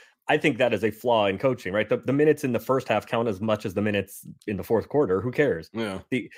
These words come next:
Speaker 1: you are trying to avoid a guy having to sit with fouls because he fouls out. And in the meantime, you are guaranteeing
Speaker 2: You're trying to
Speaker 1: that which you are
Speaker 2: maximize
Speaker 1: trying
Speaker 2: the
Speaker 1: to
Speaker 2: minutes
Speaker 1: avoid.
Speaker 2: of, you're trying to maximize the minutes of your impact players. So, yeah.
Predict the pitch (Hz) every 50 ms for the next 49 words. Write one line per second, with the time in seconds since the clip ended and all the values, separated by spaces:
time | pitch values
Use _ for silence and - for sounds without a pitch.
0 | - - - 135 135 127 - - 139 147 147 - - 147 139 139 - - 113 95
1 | 87 107 123 135 131 123 113 107 95 110 104 104 110 101 104 98 - 107 - -
2 | - - 135 117 120 117 - _ _ _ _ _ _ _ _ _ 107 101 - -
3 | - 107 92 90 92 87 90 104 - 110 98 101 95 113 104 101 95 117 131 117
4 | 98 101 - - _ _ _ _ _ _ - 135 135 131 127 120 127 135 135 131
5 | 131 117 113 123 123 113 101 95 92 110 135 135 120 110 - - 147 143 120 101
6 | - - 101 190 202 196 190 170 127 120 127 117 117 120 143 127 123 123 127 117
7 | 117 117 117 113 117 120 151 156 95 87 87 123 107 110 - 135 139 131 - 170
8 | 170 170 147 135 131 131 127 - - 135 127 120 101 120 113 113 110 113 110 -
9 | - 120 104 95 87 - _ - 131 123 95 110 113 110 - 107 101 98 - _
10 | - 113 90 82 78 78 - - - - - - - 110 104 101 107 113 98 87
11 | 82